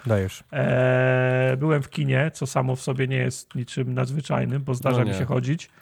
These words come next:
Speaker 2: E,
Speaker 1: Jak,
Speaker 2: ale
Speaker 1: jak
Speaker 2: byłem
Speaker 1: na boomera
Speaker 2: na
Speaker 1: przystało, nie?
Speaker 2: Tak, jak na kla-, jak na klasycznego boomera przystało. Byłem się napierdalać, e, tłustego popcornu i wypić kolę,
Speaker 3: Aha.
Speaker 2: ale przy okazji obejrzałem, e, film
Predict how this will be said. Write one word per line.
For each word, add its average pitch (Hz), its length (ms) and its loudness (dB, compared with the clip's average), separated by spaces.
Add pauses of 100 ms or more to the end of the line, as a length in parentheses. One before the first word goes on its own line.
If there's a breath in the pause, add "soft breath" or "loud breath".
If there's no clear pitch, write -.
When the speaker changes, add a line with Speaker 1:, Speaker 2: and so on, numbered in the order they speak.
(420 soft breath)
Speaker 2:
E, 127 440 2
Speaker 1:
Jak, 110 100 0
Speaker 2:
ale 131 160 2
Speaker 1:
jak 123 160 6
Speaker 2:
byłem 143 120 4
Speaker 1:
na 120 60 8
boomera 123 380 8
Speaker 2:
na 127 60 4
Speaker 1:
przystało, 123 420 4
nie? 107 160 -2 (760)
Speaker 2:
Tak, - 240 -6
jak - 140 -12
na 143 120 -4
kla-, - 220 -4 (160)
jak - 140 -14
na 185 80 -2
klasycznego 143 540 -4
boomera 135 380 -2
przystało. 117 560 -6
Byłem 127 240 -2
się 127 100 -6
napierdalać, 123 720 -6 (160)
e, 117 40 -8
tłustego 120 460 -6
popcornu 127 600 -6
i 123 40 -2
wypić 127 300 -6
kolę, 151 320 -2 (320 soft breath)
Speaker 3:
Aha. 98 240 -4 (100)
Speaker 2:
ale 139 240 2
przy 135 140 -2
okazji 135 340 0
obejrzałem, 127 800 0
e, 123 240 -4
film 147 360 -2